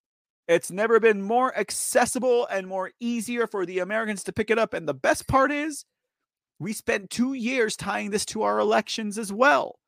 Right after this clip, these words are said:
Put it together, America. Let's get this puzzle put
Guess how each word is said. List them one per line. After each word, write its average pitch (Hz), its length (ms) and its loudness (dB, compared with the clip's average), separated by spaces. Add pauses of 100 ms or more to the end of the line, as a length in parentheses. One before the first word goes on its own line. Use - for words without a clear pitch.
(580)
Put 214 200 6
it 208 200 2
together, 233 540 2
America. 190 760 0 (380)
Let's 175 260 0
get 202 340 2
this 202 200 -4
puzzle 208 500 -4 (140)
put 220 180 0